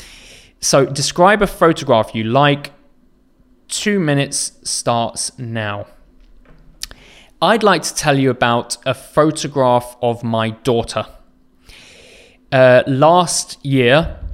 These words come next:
I had a daughter. So she's now about a year and a half old. She's growing very quickly. Um, it's been an amazing experience to raise her. And, uh, of course,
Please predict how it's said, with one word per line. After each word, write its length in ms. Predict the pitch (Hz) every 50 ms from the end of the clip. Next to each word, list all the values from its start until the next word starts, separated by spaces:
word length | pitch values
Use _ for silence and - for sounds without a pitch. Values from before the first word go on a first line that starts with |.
| - - - -
I 460 | 139 131 127 123 127 127 127 127 127
had 240 | - 131 135 127 123
a 80 | 123 120
daughter. 640 | 117 - 143 135 139 151 143 - - 196 202 190 - - - _ _ -
So 680 | - - - 135 123 123 120 117 117 117 117 110 -
she's 680 | - - - - - - 131 123 120 120 120 117 113 127
now 600 | 120 120 123 120 120 120 117 117 113 113 104 -
about 540 | - 117 - - 165 175 160 - - -
a 60 | 143 127
year 380 | 127 123 127 139 143 139 139
and 100 | 135 127
a 40 | 120
half 360 | 117 131 120 113 110 113 - - -
old. 460 | 120 113 110 117 127 143 147 143 - - - - - - - - _
She's 240 | - - - 117 -
growing 380 | - - 120 110 110 107 107 98
very 180 | 117 104 101
quickly. 560 | 98 - - - - - - - 170 170 165 - - - _ _ _ - - - - - _ _ _ -
Um, 480 | - 127 120 120 120 120 120 120 120 -
it's 240 | - 143 - - -
been 240 | - - 143 135 131
an 100 | 127 127
amazing 640 | 127 131 135 139 143 151 170 190 180 156 139 147 135
experience 800 | 117 - - - - - 135 123 123 120 117 117 117 113 - - -
to 300 | - 127 117 110 113 -
raise 540 | - 120 120 123 131 135 139 139 135 127 -
her. 500 | 117 113 110 104 107 110 117 127 - - -
And, 560 | 123 113 113 117 113 113 113 117 117 113 123
uh, 320 | 120 117 117 117 117 - -
of 180 | 139 - -
course, 580 | - - - 180 139 113 - - - - -